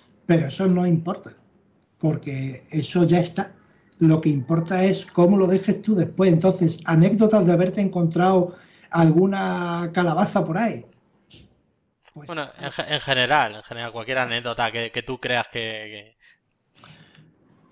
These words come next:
Speaker 1: Pues mira, eh, en una, en una aplicación, eh, yo, eh,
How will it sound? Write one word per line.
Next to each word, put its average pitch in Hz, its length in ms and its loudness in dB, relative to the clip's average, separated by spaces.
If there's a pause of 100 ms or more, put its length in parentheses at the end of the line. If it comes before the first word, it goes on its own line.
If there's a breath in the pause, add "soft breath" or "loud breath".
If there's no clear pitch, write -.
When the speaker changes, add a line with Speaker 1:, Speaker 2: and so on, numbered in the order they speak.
(240)
Speaker 1:
Pues 175 220 2
mira, 170 500 2
eh, 156 920 -4 (1600)
en 180 200 0
una, 208 440 2
en 190 180 4
una 214 140 4
aplicación, 214 880 0 (220)
eh, 170 440 0 (400)
yo, 196 380 4 (320)
eh, 139 380 -8